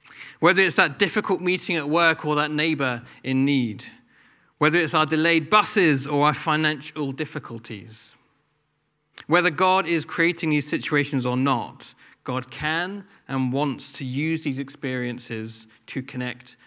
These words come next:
with you and I in his grace, 'cause his grace is so down to earth and so practical. So that's the second thing we're seeing, that grace is practical.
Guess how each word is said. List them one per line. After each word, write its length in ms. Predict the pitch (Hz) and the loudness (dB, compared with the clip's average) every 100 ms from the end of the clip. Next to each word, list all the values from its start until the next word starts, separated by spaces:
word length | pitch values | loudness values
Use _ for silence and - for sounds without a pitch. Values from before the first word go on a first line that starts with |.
| _ | _
with 180 | 127 120 | -10 -8
you 340 | 123 131 135 135 - - | -4 -4 -4 -6 -18 -16
and 120 | 113 | -12
I 260 | 117 117 117 | -6 -6 -6
in 180 | 87 | -6
his 220 | 113 123 117 | -6 -8 -8
grace, 720 | 107 110 113 - - - _ _ _ _ _ _ _ | -10 -10 -12 -18 -20 -20 _ _ _ _ _ _ _
'cause 180 | - 131 | -12 -10
his 140 | 131 | -12
grace 420 | - 127 117 113 - | -8 -6 -6 -8 -12
is 200 | 113 - | -14 -10
so 420 | 135 127 131 127 - _ | -8 -6 -6 -8 -16 _
down 240 | 120 113 104 | -12 -10 -12
to 100 | - | -14
earth 420 | 110 107 110 _ | -16 -16 -20 _
and 120 | - | -20
so 320 | 117 - 110 107 | -20 -14 -14 -14
practical. 640 | - - - - 131 131 _ _ _ _ _ _ _ _ _ _ _ _ _ _ _ _ _ _ _ _ _ _ _ - - - | -18 -20 -20 -20 -20 -20 _ _ _ _ _ _ _ _ _ _ _ _ _ _ _ _ _ _ _ _ _ _ _ -16 -16 -16
So 160 | - 185 | 0 2
that's 140 | 180 | 2
the 80 | 180 | 4
second 280 | 220 208 196 | 4 4 2
thing 180 | 185 | 2
we're 120 | 175 156 | 2 2
seeing, 320 | 196 180 139 | 2 4 2
that 100 | 131 | 0
grace 380 | 147 151 135 143 | 4 4 2 -2
is 120 | 131 | -8
practical. 840 | - - 123 - 139 - 104 107 | -8 -4 -4 -6 -14 -12 -12 -12